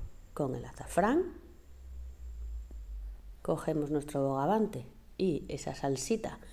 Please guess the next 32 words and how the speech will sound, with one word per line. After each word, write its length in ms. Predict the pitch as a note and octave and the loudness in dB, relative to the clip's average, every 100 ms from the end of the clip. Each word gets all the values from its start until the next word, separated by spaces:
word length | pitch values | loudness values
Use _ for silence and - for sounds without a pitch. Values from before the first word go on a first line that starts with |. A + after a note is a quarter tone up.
| - - - - | -14 -16 -14 -4
que 120 | C#3 | -2
ha 60 | |
soltado 600 | C3+ C#3 C3 F#3+ F#3 C3+ - - - - - | 0 0 2 4 4 2 -4 -12 -14 -14 -6
lo 120 | - D3 | 0 2
añadimos 560 | C#3+ C3 C3+ C3 C3 | 4 2 2 2 2
todo 360 | G3 G3 C3+ - - - - - | 4 6 4 -2 -12 -14 -14 -8
a 260 | C#3 B2+ - | -8 -8 -6
nuestro 460 | D#3+ D3 C#3+ - C3+ | 0 0 0 -4 -2
arroz, 340 | C3 A#3 D#4 E4 - - - | 4 8 8 6 -6 -12 -8
que 80 | D3 | -2
le 120 | C#3 | 0
va 100 | C#3 | 2
a 40 | |
dar 200 | C3+ C3 | 2 2
un 140 | D3 C#3 | 0 -2
saborazo 680 | - C#3 E3 C4 - F#4 F#4 - - - - | 0 2 4 2 4 0 0 -10 -18 -18 -6
increíble. 680 | D#3 C#3+ C3 B2+ B2+ A#2+ - - - - - - - - - - | -2 -2 0 0 0 -4 -10 -16 -16 -18 -18 -18 -18 -18 -8 4
Los 220 | G#3+ G#3 | 6 8
últimos 600 | G#3+ A3+ A3+ A3+ A3 G#3+ | 8 10 12 12 10 10
diez 160 | A3 | 10
minutitos 600 | A3 A3 A3 A3 G#3+ G#3+ | 12 10 10 8 6 6
de 340 | G#3+ A3 - - | 8 6 4 -2
chup 200 | - A#3+ | 0 0
chup 240 | - G4 B4 - - - | 8 8 8 4 -14 0
y 340 | B3+ F#4 - - - - - - - - - | 6 6 4 -6 -16 -20 -20 -20 -20 -18 0
listo. 460 | D3+ C3+ - F#4 F#4+ - - | 2 2 2 0 0 -10 -10
Aquí 200 | C3+ B2+ | -4 -2
tenemos 460 | C3 B2 C3+ D3+ | -2 -2 -2 0
nuestra 320 | D#3+ D#3 - C#3 | 0 0 -2 -4
paella 320 | C#3+ C#3 C3+ | -2 -2 2
bogavante 560 | D3 E3+ A#3 D4 D4 | 2 4 4 2 2
lista 460 | - G3+ A#3+ - | 2 2 0 -2